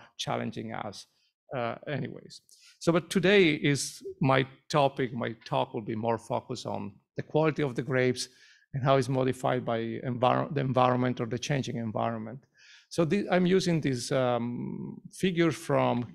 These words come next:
Kim Nicholas, uh, who, uh, published this two figure, like, what we think is happening or was happening in the traditional scenario in our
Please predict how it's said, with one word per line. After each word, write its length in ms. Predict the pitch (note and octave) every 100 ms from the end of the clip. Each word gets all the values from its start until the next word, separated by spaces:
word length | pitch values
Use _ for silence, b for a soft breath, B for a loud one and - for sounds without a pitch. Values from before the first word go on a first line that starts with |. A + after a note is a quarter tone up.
| -
Kim 260 | - D#3 C#3
Nicholas, 640 | D3 - B2+ A2 A2+ - b b b _ E3
uh, 520 | C#3 C3 B2+ B2+ D3
who, 500 | - E3 D#3+ D3+ D3 - _ _ _ _ -
uh, 180 | F3 D#3
published 460 | - G3 F#3 F3
this 160 | E3 -
two 180 | - F3
figure, 540 | - D3+ B2 C3 B2
like, 280 | A#2+ B2+ -
what 240 | D3 F3
we 120 | D3 D3+
think 440 | - E3+ D#3+ -
is 180 | D3 -
happening 720 | C#3+ D3 C#3+ C3 B2+ B2 B2 _
or 200 | C#3 B2+
was 260 | B2 D#3+ D3+
happening 380 | C#3+ C3+ B2+ A#2+
in 80 | A2+
the 80 | A#2
traditional 560 | D3+ C#3 D#3 - C#3+
scenario 640 | A#2 - A#2+ G#2+ A2 A2 A2+
in 160 | B2+
our 420 | B2+ B2+ B2+ A#2